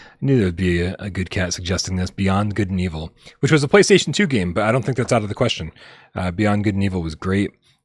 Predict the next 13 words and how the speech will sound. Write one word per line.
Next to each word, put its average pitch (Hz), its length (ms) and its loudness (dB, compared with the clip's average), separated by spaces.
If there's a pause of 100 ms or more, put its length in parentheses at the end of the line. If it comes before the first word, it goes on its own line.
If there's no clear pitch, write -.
Uh, 87 460 -6
running 98 360 -2
around 95 240 2
as 82 140 -4 (480)
Jade? 165 640 6
Oh, - 640 -4
God, - 120 -10
I 107 40 -6
can't - 140 -10
remember 110 180 -6
the 101 40 -6
character 101 280 -2
names. 101 280 -4